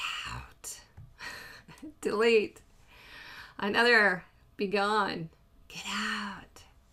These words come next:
Get out. Delete. <laughs> Delete. Bye-bye. Delete. Be gone. Delete.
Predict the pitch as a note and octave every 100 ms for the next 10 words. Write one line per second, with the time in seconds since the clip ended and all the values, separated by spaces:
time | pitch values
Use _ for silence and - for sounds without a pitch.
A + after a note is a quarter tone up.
0 | _ _ - F#2+ E2 D2 D2+ D2 D2+ D2
1 | C2+ - - - - _ _ G#3 G3+ A3
2 | G#3+ E3+ - - - - - - - -
3 | - - - _ _ _ - - G#3 G3
4 | G3 - - - - - - - - -
5 | - G#3 F#3 B3+ D4 D#4 D4 B3+ C4 B3+
6 | C4 B3+ B3 - - - F3+ G3+ F#3+ G#3
7 | - - _ _ _ _ _ E3 E3 G#3
8 | G3 F#3+ F#3 E3 D#3 D#3 - - _ -
9 | - - - B2 - -